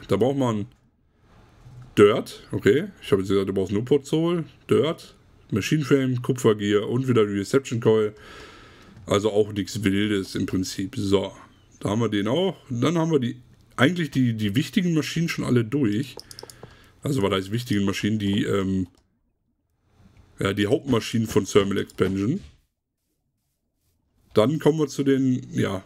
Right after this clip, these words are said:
ja, anderen Sachen. Zum Beispiel der Autonomous Activator. Der Autonomous Activator braucht Strom.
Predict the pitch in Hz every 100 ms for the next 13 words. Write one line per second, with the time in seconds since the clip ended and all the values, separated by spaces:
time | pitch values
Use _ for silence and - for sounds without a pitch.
0 | - _ _ - - - _ _ _ _
1 | _ _ _ _ _ _ _ _ _ _
2 | _ _ _ 110 95 92 117 135 107 98
3 | 98 107 156 156 127 107 123 208 185 151
4 | 135 185 143 139 147 131 127 - 117 120
5 | - 107 98 92 95 104 160 208 196 190
6 | 156 170 180 139 127 104 104 110 - 113
7 | 107 151 302